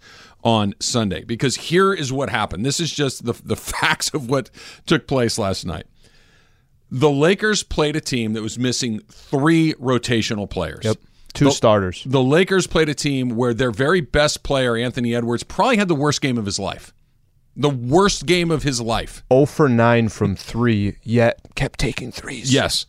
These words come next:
Speaker 2: Mm-hmm.
Speaker 1: They had a game where their second best player, Karl Anthony Towns, was in foul trouble the entire second half.
Speaker 2: Mm-hmm.
Speaker 1: They had a game where the op-, the opposition went six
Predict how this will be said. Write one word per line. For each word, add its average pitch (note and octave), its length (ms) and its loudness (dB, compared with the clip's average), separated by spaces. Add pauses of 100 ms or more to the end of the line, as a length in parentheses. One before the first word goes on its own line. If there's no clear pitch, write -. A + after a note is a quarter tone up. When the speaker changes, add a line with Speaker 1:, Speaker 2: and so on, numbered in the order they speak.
(160)
Speaker 2:
Mm-hmm. A2+ 220 2
Speaker 1:
They D3+ 140 6
had E3 160 4
a E3+ 40 0
game E3 260 0
where D#3 140 2
their D3 140 0
second A3 520 0
best C#3 240 0
player, A#2+ 300 0
Karl D3 280 2
Anthony D3 280 -2
Towns, B2+ 440 -2
was B2+ 160 2
in C#3 100 -2
foul C3+ 280 2
trouble A#2+ 380 2
the A#2+ 220 0
entire B2 520 0
second A2 360 -2
half. E2+ 200 -4
Speaker 2:
Mm-hmm. G2 240 -2 (360)
Speaker 1:
They C#3+ 140 6
had D#3+ 120 4
a F3 40 2
game F3 460 2
where C#3 520 4 (420)
the C#3 260 2
op-, - 300 0
the D#3+ 140 4
opposition E3+ 640 2
went C3 180 -2
six - 640 0